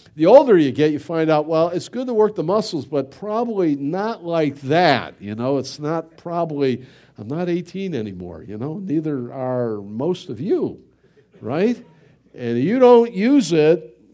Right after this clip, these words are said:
you know, where did it go? I don't know. It disappears. You don't use it, you lose it.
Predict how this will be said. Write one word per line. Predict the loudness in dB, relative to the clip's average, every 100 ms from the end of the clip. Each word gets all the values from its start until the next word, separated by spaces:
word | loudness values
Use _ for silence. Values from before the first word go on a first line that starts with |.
| -20 -18
you | -8 -4
know, | -2
where | 2 6 8
did | 8
it | 6
go? | 2 4 2 2
I | 0
don't | 4 4 4
know. | 2 0 0 -4
It | -2 -2 -2
disappears. | -2 -2 -4 -8 -4 -2 0 -2 -8 -10
You | -6
don't | -2 0 -2
use | -4 -6 -4 2
it, | 2 2 -2 _ _ _ _
you | -4 -4
lose | 2 2 2 -2
it. | -8 -12